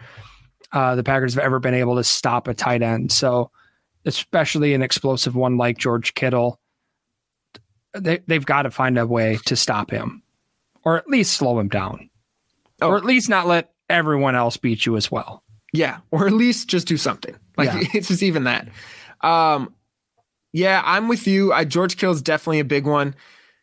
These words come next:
Speaker 2: And he, it's not even like he's a tight end like Jimmy Graham, where you know when he's on the field, like, you just have to worry about pass. Like, George Kittle is one where he's on the field, it could easily be a run. He's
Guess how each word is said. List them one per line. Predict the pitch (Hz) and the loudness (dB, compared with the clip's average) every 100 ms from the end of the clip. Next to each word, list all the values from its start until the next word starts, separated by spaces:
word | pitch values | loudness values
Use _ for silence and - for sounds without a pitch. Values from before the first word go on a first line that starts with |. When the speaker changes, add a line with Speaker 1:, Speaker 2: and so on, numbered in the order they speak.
| _ _ 175 | _ _ -2
Speaker 2:
And | 180 | -2
he, | |
it's | 202 196 | 0 0
not | 226 262 | 2 2
even | 254 226 | 2 0
like | 208 | 0
he's | 220 190 | 0 0
a | |
tight | 180 185 175 | 2 2 2
end | 170 | 2
like | 147 | 0
Jimmy | 147 156 143 | 0 0 0
Graham, | 143 139 135 | 0 2 2
where | 147 | 2
you | 185 | 4
know | 185 190 | 4 4
when | 180 | 2
he's | 175 165 | 2 0
on | 156 | 0
the | 135 | 0
field, | 139 151 151 | 0 2 2
like, | 139 120 | 0 0
you | 156 | -2
just | 208 185 | 0 0
have | 185 | -2
to | 170 | 0
worry | 160 151 | 0 0
about | 135 - | -2 -2
pass. | 147 131 - - | -2 -2 -6 -6
Like, | 147 147 | -4 -2
George | 196 214 196 | 0 0 0
Kittle | 185 175 | 0 0
is | 156 | 2
one | 165 160 | 0 2
where | 156 | 0
he's | 127 190 196 | 0 0 2
on | 175 | 0
the | |
field, | - 165 135 | 0 0 0
it | 135 | -2
could | - 160 175 | -4 -4 2
easily | 185 170 160 | 2 2 0
be | 160 | 0
a | 143 | 0
run. | 143 139 | 0 0
He's | 139 131 | 0 -2